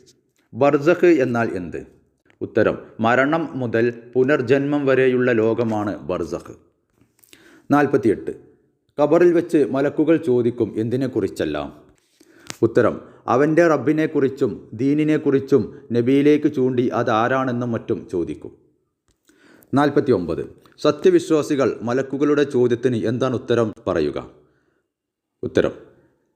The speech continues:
എൻ്റെ റബ്ബ് അള്ളാഹുവാണ്, എൻ്റെ ദീൻ ഇസ്ലാമാണ്,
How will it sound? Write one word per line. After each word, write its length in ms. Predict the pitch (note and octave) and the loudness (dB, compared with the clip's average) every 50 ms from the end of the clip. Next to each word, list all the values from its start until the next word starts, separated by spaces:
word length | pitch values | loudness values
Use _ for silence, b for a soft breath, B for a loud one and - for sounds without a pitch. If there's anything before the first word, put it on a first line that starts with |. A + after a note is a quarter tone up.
| _ _ - | _ _ -2
എൻ്റെ 240 | A#2 A#2+ C#3 C#3+ E3+ | 0 0 4 4 4
റബ്ബ് 260 | D#3 D3 C#3 B2 C#3 | 4 2 2 2 0
അള്ളാഹുവാണ്, 840 | C#3+ - B2 B2+ B2 B2+ B2+ B2+ A#2+ C3+ A#2 A2 G2+ F#2 E2+ D2 C2+ - - _ _ _ _ _ - | 0 2 2 0 2 2 2 2 0 0 0 0 -2 -4 -6 -8 -12 -16 -20 _ _ _ _ _ -8
എൻ്റെ 220 | A2 A#2+ C3 C#3 C#3+ | -6 -2 0 0 0
ദീൻ 240 | C3 C3+ C#3+ D3 | 2 2 0 0
ഇസ്ലാമാണ്, 840 | C#3 - A#2+ A2+ - B2+ B2+ C3+ C3+ B2+ A#2+ G2+ F#2 E2+ D#2 C2+ B1 | 0 -2 -4 -4 -2 0 0 2 2 2 0 -2 -2 -4 -6 -10 -12